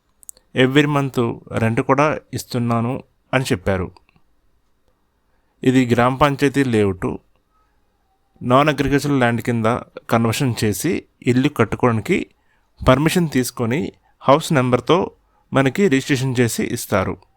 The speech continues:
సెవెంటీ పర్సెంట్ బ్యాంక్ లోన్ కూడా వస్తుంది. ఇవి కాకుండా మా దగ్గర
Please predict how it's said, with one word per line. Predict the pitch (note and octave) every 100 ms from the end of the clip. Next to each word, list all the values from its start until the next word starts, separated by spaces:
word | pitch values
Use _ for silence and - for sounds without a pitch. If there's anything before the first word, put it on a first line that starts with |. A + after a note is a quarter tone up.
| _ _ _ _ _ - - _ _ _ _ _ _
సెవెంటీ | - D3 D#3 F3
పర్సెంట్ | F3 D3 - D3+ B2+ B2 - _ B2
బ్యాంక్ | A#2 A#2 B2+
లోన్ | C3+ A#2+
కూడా | A2+ C3+
వస్తుంది. | D3 - A2+ G2 F#2 - _ - _ _ _ _ _ _ _ _ _ _ _ -
ఇవి | C3 C#3
కాకుండా | C#3 C3+ E3 D#3 C3 B2 -
మా | A#2+ B2+
దగ్గర | A#2 A2 C3 A#2+